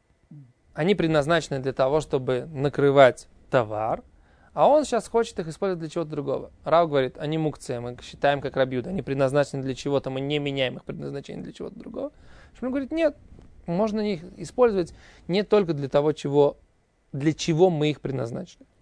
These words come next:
Вышмуэль Шари, а Шмуль разрешал. Ваф Леви, и также мудрец Леви, совар калох как Раби Юда.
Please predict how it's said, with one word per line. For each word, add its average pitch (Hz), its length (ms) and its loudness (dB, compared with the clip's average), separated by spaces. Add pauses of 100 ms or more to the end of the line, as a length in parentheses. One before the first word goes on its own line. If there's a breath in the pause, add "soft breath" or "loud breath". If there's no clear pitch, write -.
(1500 soft breath)
Вышмуэль 247 560 0
Шари, 196 480 -2
а 180 80 -16
Шмуль 233 240 -6
разрешал. 170 420 -8 (420)
Ваф 131 480 2
Леви, 170 360 2
и - 20 -8
также 156 300 0
мудрец 147 380 -2
Леви, 139 360 0
совар 220 380 0
калох 185 280 0
как 170 160 -4
Раби 151 240 0
Юда. 131 280 -6